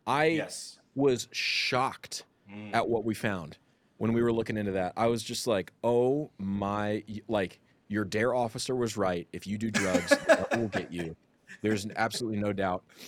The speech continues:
Speaker 1: It was, I was, I, it's so messed up. It was just really, really bad.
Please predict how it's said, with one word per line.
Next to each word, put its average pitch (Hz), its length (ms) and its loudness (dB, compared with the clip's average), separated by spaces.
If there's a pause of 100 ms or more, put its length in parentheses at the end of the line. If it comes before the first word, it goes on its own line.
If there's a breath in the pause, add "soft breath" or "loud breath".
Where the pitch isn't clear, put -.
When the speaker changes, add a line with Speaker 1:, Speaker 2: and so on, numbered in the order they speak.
(240 loud breath)
Speaker 1:
It 190 140 4
was, 175 300 -4
I 151 100 6
was, 190 240 0 (100)
I, 160 120 2 (300)
it's 170 200 4
so 175 320 -2
messed 156 320 -2
up. 180 240 -4 (240)
It 143 100 0
was 143 140 -4
just 127 220 -4
really, 123 400 0
really 123 220 2
bad. 104 380 -2